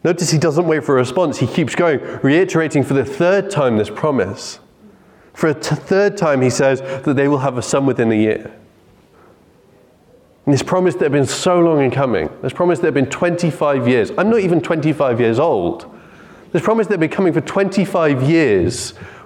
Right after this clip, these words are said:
would finally be fulfilled. Finally be fulfilled.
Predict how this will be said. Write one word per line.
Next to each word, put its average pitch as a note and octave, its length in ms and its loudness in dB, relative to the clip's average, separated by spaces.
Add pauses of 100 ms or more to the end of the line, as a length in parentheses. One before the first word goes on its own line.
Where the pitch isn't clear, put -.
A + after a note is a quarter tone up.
would C3+ 100 -6
finally E3 360 2
be C#3+ 160 2
fulfilled. A2 680 -2 (2250)
Finally C3+ 760 0 (220)
be - 80 -6
fulfilled. - 640 -6